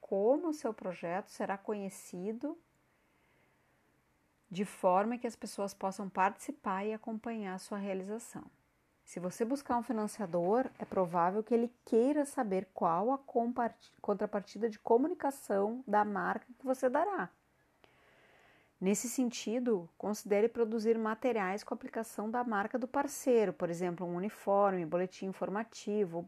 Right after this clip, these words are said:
banner, folder, revista, vídeo, cartilha. E mídias utilizadas para divulgação dos conteúdos de comunicação,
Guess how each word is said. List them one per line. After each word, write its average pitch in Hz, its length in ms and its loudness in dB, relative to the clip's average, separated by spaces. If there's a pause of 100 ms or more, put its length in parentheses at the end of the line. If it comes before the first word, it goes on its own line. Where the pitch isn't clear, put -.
banner, 175 640 0
folder, 175 760 0
revista, 180 760 -4
vídeo, 175 640 -6 (600)
cartilha. 185 920 -2 (2750)
E 233 80 4
mídias 240 560 4
utilizadas 226 720 0
para 233 120 -2
divulgação 240 680 4
dos 254 140 0
conteúdos 175 480 -4
de 170 100 -6
comunicação, 165 800 -4